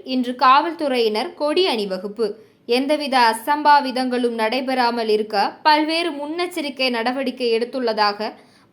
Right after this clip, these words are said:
மாவட்ட காவல்துறை கண்காணிப்பாளர் தகவல். நாடு முழுவதும் விநாயகர் சதுர்த்தி விழா சிறப்பாக கொண்டாடப்பட்டு வரும் நிலையில், எட்டு மற்றும் பதினொன்னாம் தேதி இந்து பிரசத், சிவசேனா மற்றும் இந்து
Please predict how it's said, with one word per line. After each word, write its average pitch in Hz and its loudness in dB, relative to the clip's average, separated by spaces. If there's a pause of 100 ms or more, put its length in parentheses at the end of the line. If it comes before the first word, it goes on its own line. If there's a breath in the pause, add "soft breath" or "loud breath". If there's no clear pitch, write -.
மாவட்ட 339 4 (140)
காவல்துறை 311 4 (120)
கண்காணிப்பாளர் 247 0
தகவல். 202 -4 (580)
நாடு 339 4
முழுவதும் 320 -4
விநாயகர் 302 -2
சதுர்த்தி 269 -6
விழா 240 2 (100)
சிறப்பாக 294 2
கொண்டாடப்பட்டு 262 -2
வரும் 214 -2
நிலையில், 214 0 (380)
எட்டு 269 -6 (140)
மற்றும் 254 -8 (140)
பதினொன்னாம் 277 -2
தேதி 247 -2 (300)
இந்து 320 -2 (100)
பிரசத், 254 -8 (400)
சிவசேனா 311 0 (100)
மற்றும் 254 -8 (280)
இந்து 330 -4